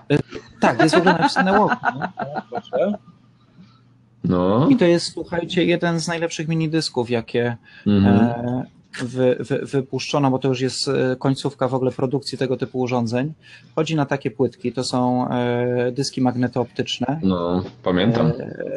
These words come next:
Speaker 1: taki dysk w wersji standardowej ma godzinę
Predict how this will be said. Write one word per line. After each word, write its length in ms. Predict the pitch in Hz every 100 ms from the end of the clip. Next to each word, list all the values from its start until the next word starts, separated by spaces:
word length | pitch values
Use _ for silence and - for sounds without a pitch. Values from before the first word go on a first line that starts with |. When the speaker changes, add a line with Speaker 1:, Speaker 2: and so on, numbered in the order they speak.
| - - 123
Speaker 1:
taki 300 | - 147 151
dysk 400 | 139 151 143 - 135 135 127
w 80 | 123
wersji 360 | 135 139 147
standardowej 600 | 135 135 131 127 139 131
ma 140 | 127 127
godzinę 460 | 131 123 147 139